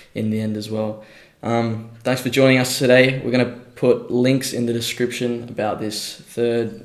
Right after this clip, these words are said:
uh, culture kids theory, and so you can do your own research.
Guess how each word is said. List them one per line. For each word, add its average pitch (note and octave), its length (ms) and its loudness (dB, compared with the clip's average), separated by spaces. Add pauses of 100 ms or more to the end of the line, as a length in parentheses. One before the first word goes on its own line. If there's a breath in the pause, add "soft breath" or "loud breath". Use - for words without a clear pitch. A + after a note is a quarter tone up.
uh, A2 320 -4
culture A2+ 460 -2
kids - 680 -6 (640)
theory, C3 520 2 (520 loud breath)
and A2 340 -4
so - 100 -6
you A2 80 -4
can A2+ 120 -6
do A2+ 80 0
your A2+ 180 2
own A2 140 -2
research. A#2 760 -2